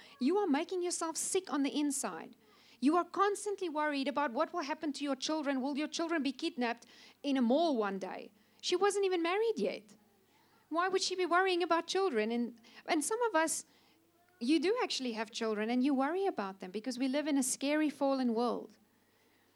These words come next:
So Jesus is not saying, "Be oblivious to the world that's going on around you." He's saying, "Have a kingdom mindset and do not worry, do not fear, do not be anxious for nothing, but in all things by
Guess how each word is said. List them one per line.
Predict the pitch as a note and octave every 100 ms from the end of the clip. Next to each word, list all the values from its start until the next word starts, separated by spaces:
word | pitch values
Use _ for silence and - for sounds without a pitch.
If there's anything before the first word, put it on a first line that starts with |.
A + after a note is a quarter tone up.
| _ _ _
So | - E4+
Jesus | B3+ E4+ G#4 G#4+ G4+
is | E4+
not | G4 G#4+
saying, | - E4+ D#4 D4 C#4+ _ _ _ _
"Be | G#3 D#4
oblivious | - G3+ B3+ C#4 C#4+ C4
to | C#4
the | B3
world | G3+ A3+ B3
that's | A3+
going | - A3 A3
on | F3+ A3+
around | G#3+ F#3 F#3+ G#3+ G#3
you." | E3+ E3 - -
He's | - C4+
saying, | - F4 E4+ D4+
"Have | G#3 C4+
a | C4
kingdom | C4+ E4+ E4 C#4 G#3+
mindset | G3+ G#3+ G#3 - - - - - _ - - -
and | A3+ G#3
do | C#4 E4
not | E4 C#4
worry, | G3 A3 A#3 F3+ - _ _ _ G3
do | A3 D4
not | D4 C#4 B3
fear, | - C4 A#3 E3+ D#3 - - - -
do | F3 C#4+
not | D#4+ E4+ E4
be | C#4+ C4+
anxious | D4+ C#4+ D4 B3+
for | C4
nothing, | A3+ A#3+ C4 C4
but | B3
in | C4 B3+
all | D4+ E4+ D#4
things | - D4+ B3+
by | -